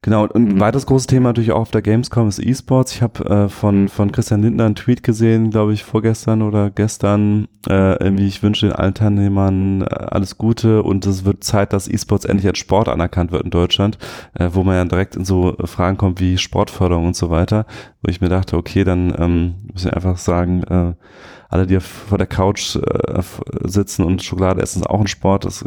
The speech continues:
kann man auch alles fördern. Also irgendwie, <laughs> äh, so richtig hat mich das noch nicht überzeugt, dass man das jetzt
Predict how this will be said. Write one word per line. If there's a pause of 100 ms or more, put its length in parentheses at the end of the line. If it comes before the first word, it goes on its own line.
(100)
kann
man
auch
alles
fördern.
Also (320)
irgendwie, (280)
<laughs>
äh,
so
richtig
hat
mich
das
noch
nicht
überzeugt,
dass
man
das
jetzt